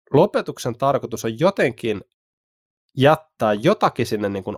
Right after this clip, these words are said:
ajatteluun tai sydämeen, joka vielä maanantai-aamunakin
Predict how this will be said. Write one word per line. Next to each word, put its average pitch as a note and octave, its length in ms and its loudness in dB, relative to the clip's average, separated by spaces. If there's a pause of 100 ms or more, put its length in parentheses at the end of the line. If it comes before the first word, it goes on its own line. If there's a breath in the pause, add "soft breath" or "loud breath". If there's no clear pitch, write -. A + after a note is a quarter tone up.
ajatteluun G#2+ 920 2
tai F#2 220 -4
sydämeen, G2 840 2 (460)
joka A#2 200 2
vielä A2+ 180 6
maanantai-aamunakin G#2+ 1080 0